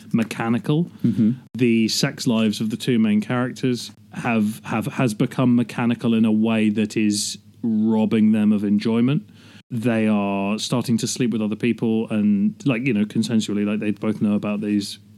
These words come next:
Speaker 1: uh, these dalliances, uh, and they're, they're talking about it. There's a question early on when Spader says to Unger, "Did you come?" when she's talking about, like, someone she just fucked,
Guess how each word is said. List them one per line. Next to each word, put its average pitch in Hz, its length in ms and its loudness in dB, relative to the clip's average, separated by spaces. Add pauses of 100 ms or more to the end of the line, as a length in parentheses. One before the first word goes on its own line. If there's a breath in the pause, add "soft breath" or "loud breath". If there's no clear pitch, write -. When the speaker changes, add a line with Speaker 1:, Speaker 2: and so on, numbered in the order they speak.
(200)
Speaker 1:
uh, 104 520 -4
these 107 160 0
dalliances, 110 580 -2 (480 loud breath)
uh, 113 420 2
and 123 160 4
they're, 107 140 0
they're 113 180 0
talking 120 520 0
about 110 400 -2
it. 117 200 -4 (340 soft breath)
There's 113 220 2
a 113 80 0
question 117 640 0
early 120 400 2
on 113 400 2 (280)
when 113 220 4
Spader 113 540 0
says 117 240 -2
to 117 160 -4
Unger, 113 440 4 (440 loud breath)
"Did 123 200 0
you 123 120 0
come?" 131 480 2 (240)
when 113 200 4
she's 110 280 0
talking 117 380 0
about, 113 460 -2
like, 113 180 -2
someone 117 320 4
she 107 160 -4
just 113 220 -2
fucked, 113 400 -4